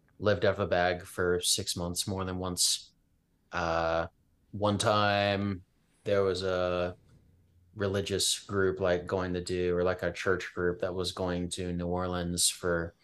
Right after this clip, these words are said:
a week and a half or two weeks to do disaster recovery after fema ran out of money for, after some hurricane or something.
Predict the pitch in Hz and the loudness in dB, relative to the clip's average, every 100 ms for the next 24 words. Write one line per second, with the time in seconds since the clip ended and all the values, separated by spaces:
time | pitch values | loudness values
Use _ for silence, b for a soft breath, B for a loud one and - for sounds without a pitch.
0 | b b b - - 104 101 107 104 101 | b b b -4 0 2 2 0 2 2
1 | 98 98 - 107 98 98 92 - - 95 | 2 0 -2 -2 -2 -2 -2 -4 -2 2
2 | 92 92 90 98 95 95 92 92 107 104 | 4 4 2 0 2 2 0 4 4 4
3 | - 101 98 104 92 95 95 95 92 90 | 2 0 2 2 2 0 2 2 2 0
4 | 92 - 101 95 92 95 92 92 90 92 | -6 -6 -4 -2 -2 -2 -2 -4 -4 -4
5 | 90 92 95 87 - 87 92 87 92 87 | -4 -4 0 -2 -2 -4 -2 0 0 0
6 | 95 90 85 98 87 90 90 | -2 -4 -2 -4 -4 -4 -4